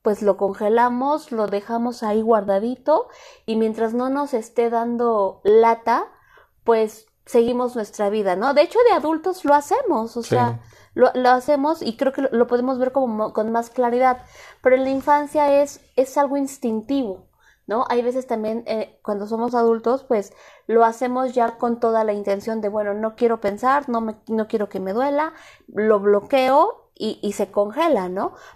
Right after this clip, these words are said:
Speaker 1: Pero en la infancia es instintivo, uno no es que quiera, sino uno, e-, esa es su forma de,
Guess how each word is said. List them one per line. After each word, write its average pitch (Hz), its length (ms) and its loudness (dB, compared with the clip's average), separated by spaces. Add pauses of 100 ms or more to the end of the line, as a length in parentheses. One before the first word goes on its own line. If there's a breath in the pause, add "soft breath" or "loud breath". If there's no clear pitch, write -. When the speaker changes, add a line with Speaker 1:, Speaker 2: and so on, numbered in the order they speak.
Speaker 1:
Pero 233 180 4
en 233 100 4
la 226 60 -2
infancia 247 560 -4
es 247 160 -4
instintivo, 240 640 -6
uno 240 180 -2
no 240 220 -2
es 240 140 -8
que 240 360 -2
quiera, 247 440 0 (260 loud breath)
sino 220 340 -2
uno, 240 580 -4
e-, - 180 -6
esa 240 220 4
es 262 60 -8
su 233 120 -8
forma 262 500 -4
de, 196 260 -6